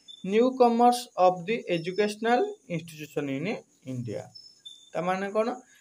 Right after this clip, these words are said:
ନା, ରାଗିଂ ଶବ୍ଦର ସଠିକ୍ ଅର୍ଥ ହେଉଛି ଥଟ୍ଟା କରିବା। ଯୋଉ ଟୁ ଟିଜ୍ ମାନେ ତ ହେଉଛି ଆପଣଙ୍କର ଥଟ୍ଟା କରିବା, କିନ୍ତୁ ଅଭିଧାନ ମଧ୍ୟ ଏ-, ଏହା ଏକ ପୁରାତନ ଅର୍ଥ ବୋଲି କହିଛି। ଯୋଉ ଅଭିଧାନ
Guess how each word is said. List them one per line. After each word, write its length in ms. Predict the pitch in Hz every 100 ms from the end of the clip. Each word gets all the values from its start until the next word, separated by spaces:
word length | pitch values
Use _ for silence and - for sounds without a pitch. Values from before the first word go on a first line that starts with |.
| _
ନା, 60 | 226 214
ରାଗିଂ 300 | 196 196 240 262
ଶବ୍ଦର 400 | 269 233 247 262 -
ସଠିକ୍ 460 | 135 - 240 220 233
ଅର୍ଥ 100 | 233
ହେଉଛି 200 | 247 240 262 -
ଥଟ୍ଟା 240 | 165 - 156
କରିବା। 260 | 120 107 - - _ _ _ -
ଯୋଉ 100 | 175 175
ଟୁ 60 | 185 -
ଟିଜ୍ 240 | 208 214 226
ମାନେ 160 | 233 233
ତ 20 | 208
ହେଉଛି 180 | 196 208
ଆପଣଙ୍କର 380 | 196 196 196 220 - -
ଥଟ୍ଟା 200 | 175 165 143
କରିବା, 260 | 123 107 - _ _ _ _ _ _ _
କିନ୍ତୁ 300 | 202 220 220 233
ଅଭିଧାନ 500 | 185 180 233 247 254 247
ମଧ୍ୟ 200 | 233 247
ଏ-, 280 | 240 220 - 190
ଏହା 100 | 196
ଏକ 80 | 202 208 -
ପୁରାତନ 440 | 214 226 233 226 208
ଅର୍ଥ 160 | 165 170 170
ବୋଲି 200 | 175 226 -
କହିଛି। 280 | 143 139 147
ଯୋଉ 120 | 160 160
ଅଭିଧାନ 320 | 147 170 185